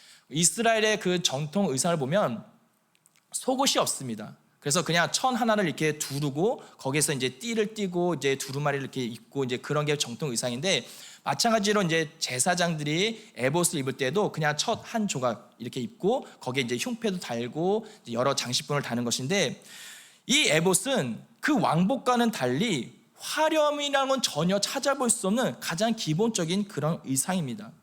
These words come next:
그렇다면 왜 다윗은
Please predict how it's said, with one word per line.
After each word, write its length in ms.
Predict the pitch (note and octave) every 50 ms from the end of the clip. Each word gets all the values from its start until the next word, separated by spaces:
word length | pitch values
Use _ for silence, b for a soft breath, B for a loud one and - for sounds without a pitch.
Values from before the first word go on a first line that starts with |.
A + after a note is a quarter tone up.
| _ _ _ _ _ _ _ b b b b b b b b b b b
그렇다면 640 | - E3+ G#3+ A3 A3 A#3+ A#3 A3 G#3+ A3 G#3 D3+
왜 560 | B2 B2+ B2+ C#3 E3+ F3 C#3 A#2 G2+ - - - _ _ _ _ -
다윗은 920 | - - - C#3 E3+ G#3 G#3+ G#3+ G#3+ - F#3 F#3 G3 G3+ F3 C#3 A#2 G2+